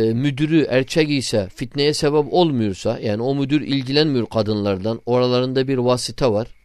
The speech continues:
Bunlarda bir mahsur yoktur. Ama bu fitnelerin biri mevcut ise caiz değil.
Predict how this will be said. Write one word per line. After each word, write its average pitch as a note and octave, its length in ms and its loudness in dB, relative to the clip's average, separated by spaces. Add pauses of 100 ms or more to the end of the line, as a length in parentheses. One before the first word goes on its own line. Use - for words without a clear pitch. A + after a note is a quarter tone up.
(460)
Bunlarda C3 400 0
bir B2+ 80 -2
mahsur G#2+ 380 -6
yoktur. - 440 -10 (1500)
Ama A#2+ 280 -2
bu D#3+ 60 0
fitnelerin A#2+ 760 -2
biri C#3 180 0
mevcut C3 360 -2
ise C#3 260 -4
caiz F#2 380 -6
değil. - 180 -18